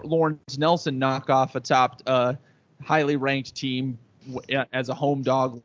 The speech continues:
last week. I would not be shocked to see Clarkson Lee do the same thing, so I'll go ahead and roll with the Patriots. I'm fine with that.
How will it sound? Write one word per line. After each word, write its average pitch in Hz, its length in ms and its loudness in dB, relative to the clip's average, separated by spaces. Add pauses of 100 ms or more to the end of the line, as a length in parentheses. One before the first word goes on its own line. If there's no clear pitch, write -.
last 135 260 -2
week. 120 300 -6
I 139 420 0
would 117 320 -2
not 127 380 -2
be 139 100 -2
shocked 135 460 0
to 135 60 -6
see 127 160 -8
Clarkson 127 460 -2
Lee 127 120 -4
do 127 160 -6
the 127 80 -6
same 123 180 -8
thing, 127 220 -8
so 135 100 -8
I'll 127 140 0
go 127 160 0
ahead 123 160 -2
and 123 100 -8
roll 123 160 0
with 120 140 -4
the - 60 -14
Patriots. 120 500 -6
I'm 131 100 -4
fine 131 300 -2
with 117 100 -4
that. 120 280 -2